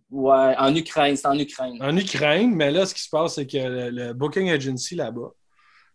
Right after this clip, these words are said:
Speaker 2: euh, qui est un vrai booking agency, c'était pas comme un, une patente. Je vois encore des posts passer, euh, sur, sur Instagram, puis je vois plein de bands qui vont là-bas maintenant. C'est de plus en plus populaire, d'ailleurs, euh,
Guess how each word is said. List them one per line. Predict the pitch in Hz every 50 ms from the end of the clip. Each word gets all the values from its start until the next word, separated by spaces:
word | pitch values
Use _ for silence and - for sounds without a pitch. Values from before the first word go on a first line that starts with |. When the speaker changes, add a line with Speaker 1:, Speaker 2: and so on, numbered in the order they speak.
| _ -
Speaker 2:
euh, | 131 123 120 120 117 117 110 107 107 - - 185 190 -
qui | - 151
est | 147 135
un | 160 160 160
vrai | 151 143 147 160 202 214
booking | 180 165 165 160 170 160 165 165
agency, | 156 143 135 139 135 127 131 - 175 185 165
c'était | - - 123 120
pas | - 139
comme | 127 - 131 135 131
un, | 127 120 117 110 101 90 87 90 110
une | 113 113
patente. | - 123 110 - - 131 139 127
Je | 139 135 127
vois | 123 123 139 147
encore | 143 139 156 160
des | 151 131
posts | 131 139 139 143 139 - -
passer, | 110 110 110 110 - - 127 131 131 127 120 117
euh, | 120 120 113 110
sur, | - - 120 - -
sur | 139 - - 117
Instagram, | 113 110 - - 113 110 120 120 127 131 131 127
puis | 127 107 104 _ _ - - - - _ _ _
je | 113 104 107
vois | 110 117 120 123 123 123 117
plein | 117 135 131 139 139
de | 135
bands | 131 127 123 127 131
qui | 123 - -
vont | 120 120 117 117
là-bas | 117 110 107 107 113 113 113
maintenant. | 120 113 110 107 - 123 127 139
C'est | 131 135 131
de | 131 135
plus | 131 117 113
en | 202 190
plus | - - -
populaire, | - 135 123 - 135 151 170 202 180
d'ailleurs, | 139 135 147 160 185 185 165
euh, | 147 135 127 123 123 123